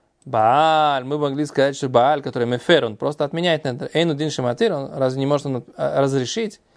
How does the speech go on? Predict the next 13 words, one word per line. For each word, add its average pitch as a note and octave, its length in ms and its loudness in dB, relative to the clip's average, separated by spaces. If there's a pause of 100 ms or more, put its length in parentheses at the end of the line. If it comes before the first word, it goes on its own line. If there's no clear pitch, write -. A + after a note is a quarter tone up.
(400)
Талмуд D3 340 -6
ломар, A3+ 500 2
Тора F#3+ 240 -2
сказала, G#3+ 720 0 (1400)
зе D3 380 0
адавар. E3+ 520 2 (760)
Только F#3 300 -2
так E3 220 4
эта D3 140 -4
вещь B2+ 160 -4
работает. B2 420 -4 (640)
Хахам D3+ 540 2
матир, A3 760 0